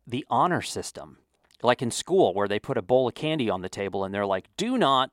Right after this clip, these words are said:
under any circumstances, eat that candy. But if you do, write your name on this list and admit that you did it." And right, the, the teacher comes back, the bowl's empty, and there's not a single line on the, name on the list.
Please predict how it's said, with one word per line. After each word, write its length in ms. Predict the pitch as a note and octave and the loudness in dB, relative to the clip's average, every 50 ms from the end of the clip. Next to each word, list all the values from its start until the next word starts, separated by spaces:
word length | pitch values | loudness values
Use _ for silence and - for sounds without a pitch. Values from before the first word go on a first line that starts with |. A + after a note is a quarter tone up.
| _ - | _ -8
under 240 | A#2+ G#2 G#2+ - - - | -4 -4 -4 -6 -4 -4
any 220 | D#3 D3+ D#3 D#3 | -4 -2 -2 -2
circumstances, 920 | C#3 - C#3 B2 - - G#2 F#2+ - - F#2+ F2 E2+ - - F2+ E2 - _ | 0 0 0 0 0 -2 -8 -10 -10 -12 -12 -12 -14 -14 -16 -16 -16 -14 _
eat 160 | - C3+ A#2+ - | -10 -8 -4 -4
that 160 | A2+ G2+ - | -4 -4 -4
candy. 300 | - C3 B2 A2 F#2+ F2+ | -8 -8 -8 -8 -8 -8
But 140 | - B2+ C3+ | -4 -2 -2
if 100 | C#3 - | -2 -2
you 80 | F3+ | -6
do, 280 | D#3+ D3+ B3 B3 A3 F#3 | -4 -4 0 2 4 6
write 200 | C3+ C#3+ D3 D3 | 6 6 4 4
your 100 | D#3 C#3 | 0 -2
name 160 | C#3 C#3 C3 | -4 -2 -2
on 120 | B2 B2 A#2 | -2 0 -2
this 140 | A2 - | -4 -4
list 300 | - G2+ G2+ G#2 G2+ - | -2 -2 -2 -2 -4 -6
and 100 | A2+ G#2+ | -6 -6
admit 280 | G2+ F#2+ G2+ G#2 G2 - | -6 -4 -4 -4 -4 -4
that 120 | - F#2+ | -6 -8
you 80 | - G2 | -10 -10
did 180 | D#2+ G2 F2+ - | -8 -10 -10 -10
it." 140 | - - - | -12 -16 -16
And 140 | G#2 G2 G#2 | -10 -4 -2
right, 200 | G#2+ A2+ - - | 0 0 -2 -4
the, 240 | A#2+ A#2+ B2 B2 A#2+ - | -8 -8 -8 -8 -6 -6
the 120 | C3+ B2 | -6 -6
teacher 320 | - - - D#3 C#3 D3 | -6 -6 -6 -4 -4 -4
comes 200 | C3 - A#2+ A2 | -4 -4 -6 -6
back, 240 | - - G2+ G2+ - | -4 -4 -4 -4 -4
the 80 | - G#2+ | -6 -4
bowl's 300 | F#2 B2 B2 B2+ A2+ - | -2 0 0 0 -2 -2
empty, 320 | A#2 A2+ G#2 G#2 - G#2+ | -4 -4 -4 -4 -4 -6
and 80 | G2+ G2+ | -6 -4
there's 160 | G2+ F#2+ A#2 | -6 -6 -4
not 140 | A2+ G2 F#2+ | -4 -4 -4
a 20 | |
single 320 | - - - B2 A2+ G#2+ G2+ | -4 -8 -8 -6 -4 -4 -2
line 240 | G2+ F#2 G2 G2 | -2 -4 -4 -6
on 80 | F#2+ F2+ | -8 -10
the, 80 | F2 - | -12 -10
name 260 | - B2 A#2 A2+ A2 G#2 | -6 -4 -4 -2 0 -2
on 100 | G2+ F#2 | -2 -2
the 80 | E2+ | -4
list. 340 | F2+ F#2+ - - - - | -8 -10 -12 -14 -18 -20